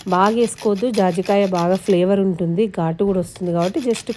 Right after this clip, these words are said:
కొంచెం వేసేసుకుంటే సరిపోతుంది. మీకు ఇట్లా పౌడర్ చేయడం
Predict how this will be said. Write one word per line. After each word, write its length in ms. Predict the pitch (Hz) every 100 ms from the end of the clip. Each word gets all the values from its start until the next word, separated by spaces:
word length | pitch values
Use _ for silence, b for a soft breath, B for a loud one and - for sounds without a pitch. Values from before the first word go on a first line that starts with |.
| 202
కొంచెం 320 | 190 196 220
వేసేసుకుంటే 540 | 190 170 170 - 185 226
సరిపోతుంది. 560 | 233 208 - 151 147 - - - - - - - - - - - - - - - - - - - - - - - - 220
మీకు 180 | 240 247 254
ఇట్లా 200 | 247 233 226 226 220
పౌడర్ 340 | 196 196 233 226
చేయడం 260 | 220 226